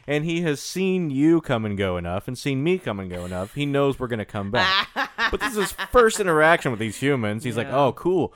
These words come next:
Speaker 1: Some new people live here. All right, all right. Wait, where you, hey, where you going?"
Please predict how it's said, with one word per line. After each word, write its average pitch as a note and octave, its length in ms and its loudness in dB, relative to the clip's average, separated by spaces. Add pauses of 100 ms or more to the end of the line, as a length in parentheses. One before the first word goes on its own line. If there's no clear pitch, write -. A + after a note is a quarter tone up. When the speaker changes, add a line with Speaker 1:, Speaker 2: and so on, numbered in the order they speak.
(140)
Speaker 1:
Some G#2+ 280 -10
new G3 200 -4
people G2+ 380 -6
live F#2 220 -10
here. F#2 180 -10
All B2 220 0
right, C#3 260 4
all E3+ 140 0
right. A2+ 300 -2 (600)
Wait, A#2+ 200 -2
where A#2+ 200 -2
you, E3 120 -6 (280)
hey, A#2+ 460 -2
where D#3+ 220 0
you D#3+ 100 0
going?" C#3+ 540 0